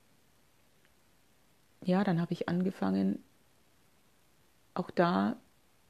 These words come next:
eher mit Homöopathie vorzugehen, hab immer wieder hingespürt, hab mit meiner Gebärmutter erstmal wieder Kontakt aufgenommen. Und es war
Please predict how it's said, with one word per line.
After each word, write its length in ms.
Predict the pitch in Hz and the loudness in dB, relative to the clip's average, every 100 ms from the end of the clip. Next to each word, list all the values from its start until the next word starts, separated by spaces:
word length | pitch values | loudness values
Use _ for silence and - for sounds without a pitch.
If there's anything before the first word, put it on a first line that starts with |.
| - | 0
eher 220 | 190 180 | 4 4
mit 200 | 170 - | 2 -2
Homöopathie 600 | 175 175 175 180 - 202 | 0 0 0 -4 0 0
vorzugehen, 800 | 214 214 202 - 190 185 185 185 - - - - - - | 0 -2 -4 -4 -2 0 2 0 -4 -14 -20 -20 -20 -6
hab 280 | 180 175 - | -4 -4 -4
immer 240 | 180 180 180 | 0 2 2
wieder 200 | 180 180 | 2 2
hingespürt, 920 | 180 208 208 - - 185 185 - - _ _ _ _ _ - - _ - | 2 2 0 -4 -2 2 2 -2 -16 _ _ _ _ _ -20 -20 _ -8
hab 160 | 175 170 | -2 0
mit 100 | 170 | 2
meiner 240 | 170 170 | 2 0
Gebärmutter 520 | 165 170 170 170 175 - | 2 2 2 2 2 2
erstmal 380 | 175 - 170 | -2 -4 -4
wieder 140 | 160 170 | -2 -4
Kontakt 540 | - 165 - 190 - | -4 -6 -4 -6 -6
aufgenommen. 600 | - 170 - 165 160 165 | -8 -8 -8 -6 -4 -4
Und 160 | 170 170 | -2 -2
es 200 | 180 - | -4 -2
war 280 | 180 180 | -2 -2